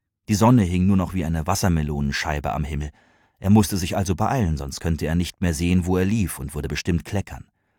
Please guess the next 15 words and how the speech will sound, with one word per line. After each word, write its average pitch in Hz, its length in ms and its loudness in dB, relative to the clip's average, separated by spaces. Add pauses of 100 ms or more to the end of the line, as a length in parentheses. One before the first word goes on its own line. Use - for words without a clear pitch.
(880)
Auf 101 120 0
dem 104 140 4
Dorfplatz 110 560 0
hing 117 160 0
eine 98 180 4
Gruppe 107 320 0
Männer 107 380 4
bei 76 120 -4
der 82 120 0
Bude 80 320 -2
herum, 82 400 0
wo 87 100 0
Ingwersaft 78 600 -4
verkauft 80 420 -8
wurde. 76 240 -8